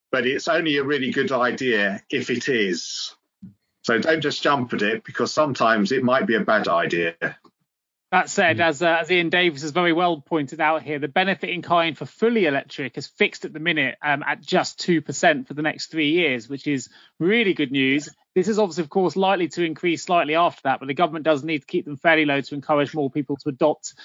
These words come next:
Speaker 2: and take them on. But it's a great benefit for employee, employers to launch. And I, I think I was saying to, uh, to Simon, John and Andy in the preparation for this that, uh, there was a really good debate on radio,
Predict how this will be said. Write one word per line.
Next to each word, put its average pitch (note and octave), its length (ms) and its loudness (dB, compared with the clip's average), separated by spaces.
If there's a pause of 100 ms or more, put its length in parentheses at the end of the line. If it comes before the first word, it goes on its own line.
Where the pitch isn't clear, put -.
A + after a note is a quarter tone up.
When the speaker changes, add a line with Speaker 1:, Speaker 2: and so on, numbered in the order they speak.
(200)
Speaker 2:
and D3 140 0
take D#3 260 0
them D#3 120 -2
on. C#3+ 260 0
But C3+ 100 -6
it's C#3 120 -6
a D#3 40 -8
great E3+ 260 0
benefit D#3 420 0
for D#3+ 80 -6
employee, D3+ 420 0
employers C#3+ 440 -2
to D3+ 80 -4
launch. D#3 360 0
And D#3 100 0
I, D#3 80 4
I - 400 -10
think G3+ 160 2
I - 20 4
was F#3+ 120 0
saying F#3 340 0
to, E3+ 240 2
uh, D#3+ 140 4
to D#3+ 120 -12
Simon, E3 640 -2
John E3 240 0
and D#3 80 -2
Andy D#3+ 280 0
in D3+ 60 -2
the D3 80 -4
preparation E3 640 -2
for D3+ 80 -10
this C3+ 240 -4
that, D3 220 -8
uh, D#3 40 0
there C#3+ 120 -2
was C3+ 100 -6
a C3+ 100 -6 (100)
really F#3 280 0
good D3 280 0
debate C#3+ 380 2
on C3+ 120 -8
radio, C#3 420 -2